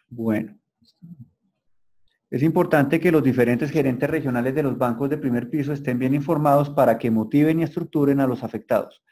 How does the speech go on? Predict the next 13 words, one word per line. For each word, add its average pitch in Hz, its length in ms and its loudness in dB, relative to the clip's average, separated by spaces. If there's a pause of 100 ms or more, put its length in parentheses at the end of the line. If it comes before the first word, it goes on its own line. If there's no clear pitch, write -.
(340)
o 135 80 -2
que 123 120 -2
tengamos 123 440 0
contacto 135 520 -2
directo 135 340 0
con 139 140 -4
un 117 100 -2
asesor 135 380 -6
de 135 80 0
Bancoldex 147 680 0 (400)
en 139 500 2
las 117 540 2
regiones. - 580 -8